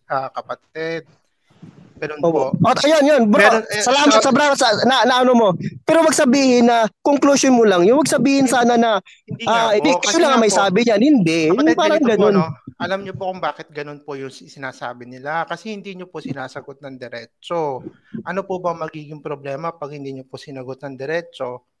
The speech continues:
Speaker 2: Eh, sumasagot nga po ako, sabi kasi nila, wala
Speaker 1: Hindi
Speaker 2: daw
Speaker 1: po.
Speaker 2: member.
Speaker 1: Ah, kahit,
Speaker 2: Eh,
Speaker 1: ah,
Speaker 2: nasa-,
Speaker 1: kapatid.
Speaker 2: sumasagot nga pa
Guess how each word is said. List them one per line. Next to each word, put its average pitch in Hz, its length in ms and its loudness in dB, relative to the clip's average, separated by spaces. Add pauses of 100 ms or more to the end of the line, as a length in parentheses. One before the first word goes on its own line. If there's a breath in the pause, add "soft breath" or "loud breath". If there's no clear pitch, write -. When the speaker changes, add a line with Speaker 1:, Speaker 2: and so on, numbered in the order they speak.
(140)
Speaker 2:
Eh, 285 80 2
sumasagot 254 480 2
nga 254 240 2
po 247 160 2
ako, 254 160 2
sabi 233 240 2
kasi 233 240 2
nila, 190 320 4
wala 226 160 4
Speaker 1:
Hindi 214 80 2
Speaker 2:
daw 226 80 6
Speaker 1:
po. 214 80 6
Speaker 2:
member. 196 400 4
Speaker 1:
Ah, 208 160 4
kahit, 220 240 0
Speaker 2:
Eh, 262 160 -2
Speaker 1:
ah, 277 80 2
Speaker 2:
nasa-, 277 160 2
Speaker 1:
kapatid. 214 320 0
Speaker 2:
sumasagot 294 400 2
nga 285 160 2
pa 277 140 -2